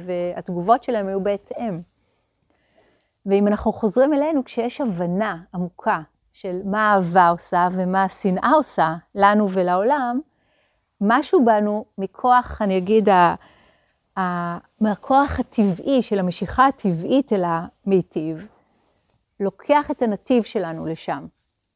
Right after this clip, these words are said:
אוקיי? וההפך, ההפך. ככל שאנחנו יותר במיטיב, ככה יש יותר מיטיב שקורה דרכנו, ואנחנו יותר נימשך אל המיטיב. זה כמו...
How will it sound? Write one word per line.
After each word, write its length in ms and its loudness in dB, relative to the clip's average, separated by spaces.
אוקיי? 300 -10
וההפך, 680 -2
ההפך. 440 -12
ככל 300 -2
שאנחנו 400 -2
יותר 480 0
במיטיב, 640 -2
ככה 380 -2
יש 180 -8
יותר 520 -2
מיטיב 360 2
שקורה 380 0
דרכנו, 480 -2
ואנחנו 420 -6
יותר 160 -2
נימשך 600 2
אל 80 -2
המיטיב. 440 -10
זה 100 -12
כמו... 680 -4